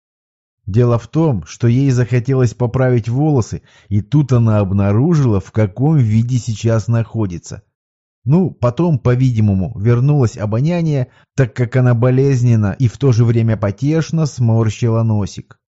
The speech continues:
Взглянула вокруг, на Сергея, но тот только пожал плечами, словно хотел сказать, мол, дело-то житейское. «Это я постаралась»,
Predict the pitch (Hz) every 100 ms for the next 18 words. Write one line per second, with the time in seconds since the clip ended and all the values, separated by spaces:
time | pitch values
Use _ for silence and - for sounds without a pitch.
0 | _ - 107 113 127 117 104 95 85 104
1 | 135 143 - _ 101 107 - 95 92 113
2 | 147 131 - _ _ _ 104 110 - 185
3 | - 156 131 120 131 127 127 110 110 107
4 | 175 180 151 120 147 175 160 127 117 120
5 | 110 - 113 113 131 104 - 104 113 95
6 | _ 90 131 123 117 107 104 107 98 -
7 | 60 - _ _ _ _ _ _ _ _
8 | _ _ _ - 170 165 _ - 139 127
9 | 147 143 127 - 135 131 127 120 110 -